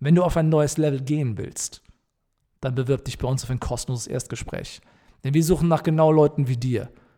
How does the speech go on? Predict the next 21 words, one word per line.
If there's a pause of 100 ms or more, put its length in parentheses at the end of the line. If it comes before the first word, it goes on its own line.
(520)
Leute,
die
größer
denken (640)
können, (420)
Leute,
die
was
verändern
wollen
und
Leute,
die (100)
hohe
Ziele
haben, (560)
hohe
Ansprüche
an
sich
selbst